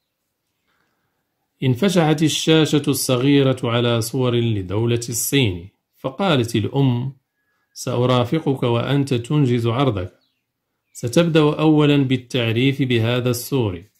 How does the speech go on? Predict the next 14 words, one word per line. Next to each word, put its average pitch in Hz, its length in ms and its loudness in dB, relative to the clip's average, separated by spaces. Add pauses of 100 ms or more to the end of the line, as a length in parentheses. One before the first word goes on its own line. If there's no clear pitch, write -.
(480)
العظيم، 143 800 2 (560)
وتختار 151 600 0
له 147 300 4
مجموعة 131 640 0
من 131 320 0
الصور 120 580 0 (840)
تثبتها 120 680 0
داخل 113 440 -2
عرضك." 98 520 -2 (800)
قال 180 220 2
يوسف: 123 500 2 (480)
"حاضر 170 500 0
يا 135 380 2
أمي، 107 420 0